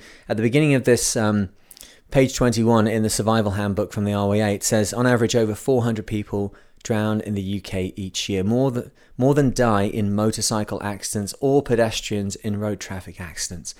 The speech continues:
That's something to just kind of have a think about for a second there. More people drowning than being involved in, uh, acc-, motorcycle accidents or pedestrians in road traffic accidents. You think about all of the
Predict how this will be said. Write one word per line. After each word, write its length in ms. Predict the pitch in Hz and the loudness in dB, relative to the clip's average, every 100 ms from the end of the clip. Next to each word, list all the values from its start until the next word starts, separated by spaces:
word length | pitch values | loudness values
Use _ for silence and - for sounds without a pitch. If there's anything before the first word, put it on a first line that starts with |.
| - - - - | -20 -20 -20 -8
That's 240 | 120 - | -4 0
something 360 | 127 110 104 98 | 0 0 -4 -6
to 80 | |
just 340 | 92 104 - - - _ _ _ | -4 -4 -6 -10 -18 _ _ _
kind 220 | - 101 | -8 -6
of 80 | 92 | -6
have 180 | 104 90 | -8 -8
a 40 | |
think 200 | - 95 | -8 -10
about 240 | - 82 | -6 -8
for 100 | - | -8
a 40 | 92 | -8
second 320 | 98 92 95 | -8 -8 -6
there. 120 | 92 | -4
More 240 | 92 117 127 | -2 0 0
people 260 | 127 104 | -2 -4
drowning 520 | 101 113 107 110 104 - - - _ - | -4 -2 0 0 -2 -4 -14 -20 _ -2
than 280 | 107 107 | 0 0
being 340 | 101 107 104 101 | 0 0 0 -2
involved 580 | 98 92 104 101 95 - | -4 0 2 2 0 -6
in, 320 | 107 98 92 - - _ _ | -4 -4 -4 -10 -20 _ _
uh, 220 | 107 95 95 | -6 -6 -4
acc-, 360 | 117 113 - 123 | -4 -6 -6 0
motorcycle 600 | 120 127 - 120 127 110 | 0 0 0 -2 -2 -4
accidents 480 | 113 - 113 110 | -4 -2 -4 -4
or 80 | 110 | -6
pedestrians 800 | 98 107 107 107 - 113 104 104 | -4 0 0 0 -2 -2 -2 -4
in 240 | - 107 | -4 -4
road 200 | 104 101 | -2 -4
traffic 340 | - 110 98 98 | -4 -8 -6 -8
accidents. 420 | 90 - - 92 | -8 -8 -8 -8
You 60 | 107 | -6
think 160 | 120 | -4
about 140 | 107 - | -4 -2
all 400 | 139 135 135 131 | 0 2 2 2
of 100 | 127 | 0
the 300 | 123 123 | 0 0